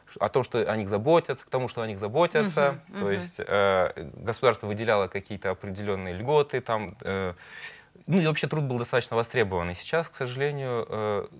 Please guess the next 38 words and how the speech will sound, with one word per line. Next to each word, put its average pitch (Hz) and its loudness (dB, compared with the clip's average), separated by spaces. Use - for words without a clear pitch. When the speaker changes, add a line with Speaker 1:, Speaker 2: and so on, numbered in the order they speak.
Speaker 1:
такое, 120 0
чтобы 104 -6
из 95 -6
бюджетов 110 -2
было 107 -2
финансирование, 113 -4
ну, 110 -6
мы 104 -10
только 101 -8
можем 90 -6
об - -
этом 87 -10
мечтать, 131 -4
ну, 98 -8
вообще 90 -8
и 82 -10
писать - -8
или 85 -10
что-то. 82 -10
Поэтому 123 -4
каждый 123 2
как-то 107 -4
выживает 101 0
сам 95 -6
по 90 -6
себе. 85 -8
Конечно, 143 0
это 131 0
Speaker 2:
Мгм. 113 -2
Speaker 1:
большие 113 0
трудности. 90 -6
Что, 92 -6
чтобы 113 -2
опубликоваться 127 2
сейчас, 123 -2
да, 151 2
это 127 -6
нужно 120 -4